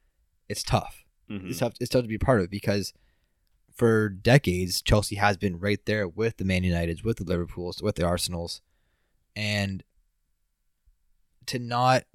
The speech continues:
Speaker 1: go into a season, like, super confident that you're gonna finish in Champions League. I thought they were this year. I mean, I, I never, it never once crossed my mind that they weren't gonna be in Champions League.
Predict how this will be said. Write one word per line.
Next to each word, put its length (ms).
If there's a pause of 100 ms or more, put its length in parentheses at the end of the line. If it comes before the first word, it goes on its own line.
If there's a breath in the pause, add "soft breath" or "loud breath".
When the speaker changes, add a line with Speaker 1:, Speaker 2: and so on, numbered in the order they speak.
(160)
Speaker 1:
go 300
into 480
a 60
season, 640 (1300)
like, 100 (180)
super 340
confident 440
that 80
you're 80
gonna 160
finish 380
in 80
Champions 440
League. 140
I 80
thought 200
they 60
were 240
this 260
year. 140
I 60
mean, 140
I, 240
I 40
never, 200 (640)
it 140
never 240
once 240
crossed 240
my 40
mind 160
that 80
they 80
weren't 300
gonna 140
be 160
in 40
Champions 460
League. 240